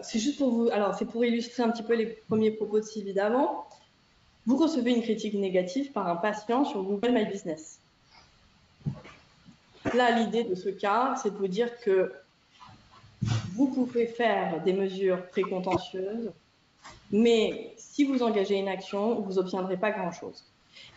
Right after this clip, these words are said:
Euh, là, évidemment, vous allez répondre aux commentaires, euh, comme d'habitude.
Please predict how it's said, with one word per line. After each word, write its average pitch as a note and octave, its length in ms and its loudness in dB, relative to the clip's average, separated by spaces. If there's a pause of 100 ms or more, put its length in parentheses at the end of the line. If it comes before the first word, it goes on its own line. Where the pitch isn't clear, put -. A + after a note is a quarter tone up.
(100)
Euh, A#2 540 -2 (240)
là, A3+ 400 4
évidemment, G#3 460 2
vous F3+ 120 -2
allez E3+ 160 2
répondre F#3 360 0
aux E3+ 120 0
commentaires, E3+ 580 -2 (440)
euh, D#3 120 -10 (320)
comme F3 100 -4
d'habitude. F3 580 2